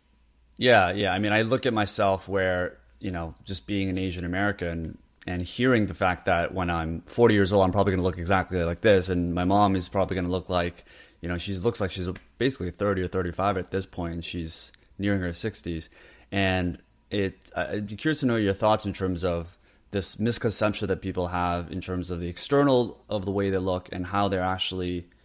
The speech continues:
what their actual bodies are functioning like based on how they look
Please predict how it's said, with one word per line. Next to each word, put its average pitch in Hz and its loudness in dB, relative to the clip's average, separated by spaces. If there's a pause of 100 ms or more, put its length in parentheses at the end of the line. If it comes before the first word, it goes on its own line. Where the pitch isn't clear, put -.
(220)
what 104 -4
their 98 0
actual 92 -4 (120)
bodies 98 2
are 92 -6
functioning 90 -6
like 87 -8 (400)
based 95 -2
on 85 -2 (140)
how 104 -2
they 92 0
look 85 -4